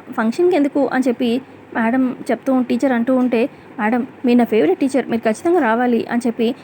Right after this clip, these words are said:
జున్ను చెప్తూ ఉంటాడు. ఇక అక్కడే ఉన్న లక్కీ, "అదేంటి బ్రో, నేను కదా నీకు ఫస్ట్ ఫ్రెండ్ని, నువ్వు నన్ను పిలవకుండా టీచర్ని పిలుస్తున్నావు ఫస్ట్" అనగానే, టీచర్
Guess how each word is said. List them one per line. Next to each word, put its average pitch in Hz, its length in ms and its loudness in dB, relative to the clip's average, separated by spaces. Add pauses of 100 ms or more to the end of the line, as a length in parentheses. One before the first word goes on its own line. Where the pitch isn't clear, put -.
(140)
జున్ను 277 280 2
చెప్తూ 254 220 0
ఉంటాడు. 233 380 2 (280)
ఇక 302 80 2
అక్కడే 277 300 0
ఉన్న 262 160 2
లక్కీ, 220 340 0 (300)
"అదేంటి 311 440 2
బ్రో, 233 260 0 (420)
నేను 226 260 0
కదా 262 200 0
నీకు 339 200 0
ఫస్ట్ 247 300 -2
ఫ్రెండ్ని, 262 400 2 (260)
నువ్వు 262 220 2
నన్ను 214 200 2
పిలవకుండా 302 460 2 (120)
టీచర్ని 330 340 2
పిలుస్తున్నావు 294 440 0
ఫస్ట్" 262 220 -2 (160)
అనగానే, 262 460 2 (340)
టీచర్ 330 400 0